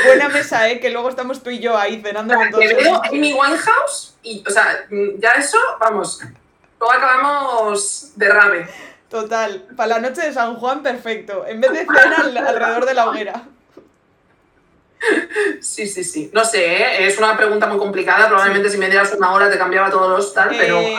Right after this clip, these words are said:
Speaker 2: ahora mismo
Speaker 1: la gente cada vez deja preguntas más complicadas. Y ahora
Speaker 2: Claro,
Speaker 1: es,
Speaker 2: claro.
Speaker 1: ahora es tu
Speaker 2: Y luego me
Speaker 1: turno.
Speaker 2: va a tocar a mí hacer una para el siguiente entre-, ah,
Speaker 1: Ahora
Speaker 2: vale, ok.
Speaker 1: mismo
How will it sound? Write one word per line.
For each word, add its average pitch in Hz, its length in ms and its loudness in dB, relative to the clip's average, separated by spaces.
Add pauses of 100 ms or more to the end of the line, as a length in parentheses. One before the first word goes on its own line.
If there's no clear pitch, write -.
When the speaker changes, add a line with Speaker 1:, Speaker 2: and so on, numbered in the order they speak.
(160)
Speaker 2:
ahora 202 240 0
mismo 240 560 -6
Speaker 1:
la 226 220 -2
gente 240 360 -8
cada 247 220 -2
vez 233 240 -8
deja 220 260 -6
preguntas 208 520 -8
más 196 160 -12
complicadas. 185 760 -8
Y 214 120 -10
ahora 202 260 2
Speaker 2:
Claro, 220 120 4
Speaker 1:
es, - 40 -2
Speaker 2:
claro. - 240 2 (140)
Speaker 1:
ahora 240 240 2
es - 60 0
tu 214 180 0
Speaker 2:
Y 269 100 0
luego 277 180 2
me 277 60 4
Speaker 1:
turno. - 40 6
Speaker 2:
va 285 40 6
a 285 60 6
tocar 302 220 4
a 285 120 4
mí 339 400 -2
hacer 254 300 0
una 302 200 2
para 254 200 4
el 220 60 0
siguiente 214 420 -2
entre-, 190 180 -4
ah, 233 140 2
Speaker 1:
Ahora 247 160 4
Speaker 2:
vale, 277 120 2
ok. 294 80 -4
Speaker 1:
mismo 311 360 -2